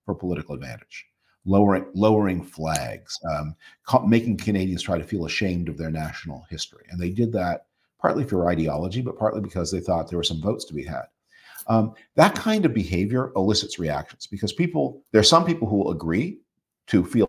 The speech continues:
shame about their country, and there are other people who will resist. And whether you should feel shame or proud for your country is not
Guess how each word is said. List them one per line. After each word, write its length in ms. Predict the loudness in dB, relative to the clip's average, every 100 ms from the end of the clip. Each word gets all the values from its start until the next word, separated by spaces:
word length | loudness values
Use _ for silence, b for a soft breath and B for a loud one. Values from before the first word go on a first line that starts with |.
| 0 -6
shame 480 | -2 -2 -2 -6 -2
about 160 | -2
their 100 | -2
country, 340 | -6 -8 -8 -6
and 100 | 0
there 60 | 0
are 40 |
other 80 | 0
people 260 | -4 -6 -8
who 80 |
will 100 | -8
resist. 480 | -8 -8 -10 -12 -20 _ B B B -2
And 180 | -2 0
whether 200 | 0 0
you 80 | -2
should 180 | -4 -6
feel 240 | -4 -4
shame 400 | -4 -2 -2 -2
or 80 | -6
proud 340 | -6 -4 -4
for 60 | -4
your 100 | -6
country 260 | -6 -8 -8
is 180 | -8 -6
not 460 | -2 0 0 -2